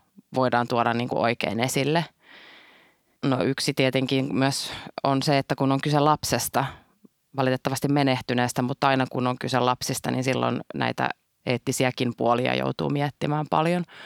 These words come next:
Mutta sitten kuitenkin se loppupeleissä kyse on kuitenkin vain Eerikasta ja että hän, hän oli siinä niin kuin mielessä koko ajan,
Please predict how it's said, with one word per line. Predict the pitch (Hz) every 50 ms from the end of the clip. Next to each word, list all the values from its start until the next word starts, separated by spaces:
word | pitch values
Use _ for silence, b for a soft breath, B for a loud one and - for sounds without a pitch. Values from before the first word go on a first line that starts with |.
| B B B B B B B B B B B
Mutta | - 170 165 160 147 - _ _ - 147 139 - - _ - -
sitten | - 175 175 - _ _ _ - 160 151 151
kuitenkin | - 170 170 160 156 147 147 147 143 147
se | - 160 143 135 - _ - -
loppupeleissä | 196 208 - - 180 - - 160 156 147 135 127 127 - - - 131 127 - _ - _ _ _ _
kyse | - 147 143 - 143 131
on | 120 143 143 135 131 - _ _
kuitenkin | - 135 123 131 123 123 131 123 123 131 _ _ _ _ - -
vain | 131 123 123 -
Eerikasta | - 127 123 120 123 - - 131 - - 131
ja | 127 131 131 - _ _ -
että | - 127 -
hän, | - 131 127 - -
hän | 139 135 131
oli | 123 123 123
siinä | 131 127 123 123
niin | 123 127
kuin | 127 123
mielessä | 123 123 120 123 - -
koko | - 123 - 120
ajan, | 113 120